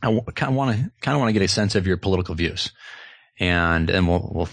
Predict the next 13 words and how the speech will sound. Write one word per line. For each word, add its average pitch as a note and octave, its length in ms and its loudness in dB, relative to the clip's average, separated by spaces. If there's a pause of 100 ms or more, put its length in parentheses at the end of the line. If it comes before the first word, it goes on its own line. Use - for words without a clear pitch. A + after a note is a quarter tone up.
(160)
we'll F2+ 320 0
expand F#2+ 500 2
that F2 100 4
out F2 120 -2
further, F#2 360 2
talk F2 320 -2
about, E2+ 440 0
uh, D#2+ 120 0
philosophically F2 800 0
on F2+ 120 2
how F2 140 0
you E2+ 220 2
view F2+ 420 2